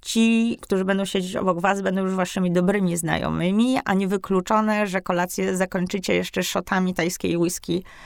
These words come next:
z kucharzami, którzy przed chwilą przygotowali wam posiłek. Jest jeszcze jedna restauracja, w której płakałam, trochę z zachwytu, a znowu z ostrości,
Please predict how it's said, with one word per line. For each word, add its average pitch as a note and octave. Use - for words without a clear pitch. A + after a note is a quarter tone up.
z -
kucharzami, F3+
którzy F#3
przed F3+
chwilą F3+
przygotowali -
wam -
posiłek. -
Jest F4
jeszcze D4+
jedna B3
restauracja, -
w -
której F#3+
płakałam, F#3+
trochę F#4
z -
zachwytu, G3+
a F#3+
znowu F#3
z F3
ostrości, -